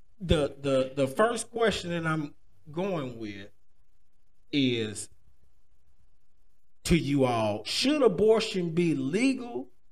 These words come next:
and a constitutional right, and why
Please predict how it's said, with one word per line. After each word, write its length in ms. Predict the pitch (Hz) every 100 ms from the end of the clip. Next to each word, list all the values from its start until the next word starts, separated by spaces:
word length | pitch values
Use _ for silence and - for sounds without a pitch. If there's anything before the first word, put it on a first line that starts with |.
| - - -
and 320 | 165 151 143
a 100 | 135
constitutional 1120 | 131 196 208 190 190 - 240 220 - 214 190
right, 480 | 185 220 220 214 - - - - - -
and 380 | 165 143 127
why 380 | 147 202 202 214